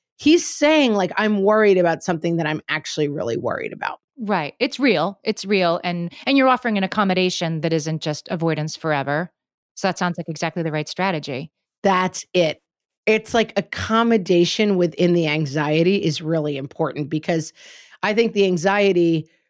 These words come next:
Speaker 1: for my anxious guy and for myself is like, I don't wanna just try it. Like, what, I might really get uncomfortable and be miserable there. Like, I'm,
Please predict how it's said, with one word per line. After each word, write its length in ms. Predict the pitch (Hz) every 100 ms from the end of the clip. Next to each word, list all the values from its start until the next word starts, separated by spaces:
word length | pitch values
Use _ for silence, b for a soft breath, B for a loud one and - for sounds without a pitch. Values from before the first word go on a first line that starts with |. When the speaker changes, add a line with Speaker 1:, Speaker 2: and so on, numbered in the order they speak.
| _
Speaker 1:
for 140 | -
my 180 | 180 165
anxious 400 | 180 226 - 240
guy 260 | - 226 214
and 180 | 202 185
for 100 | 190
myself 800 | 175 165 - - 240 170 160 - -
is 180 | 170
like, 400 | 196 180 160 - _ _ _ _ _ _ _
I 80 | 247
don't 260 | 220 302 302
wanna 180 | 330
just 280 | 294 214 -
try 260 | - 170 151
it. 200 | 147 160
Like, 200 | - 233
what, 240 | 226 277 -
I 160 | 233 277
might 380 | 262 285 294 -
really 720 | 214 226 254 262 247 240 214
get 260 | 180 220
uncomfortable 640 | 196 190 - 220 208 185 170
and 100 | 170
be 140 | 175
miserable 800 | 170 175 185 165 156 147 143 143
there. 280 | 143 143 -
Like, 240 | 160 180
I'm, 240 | - 208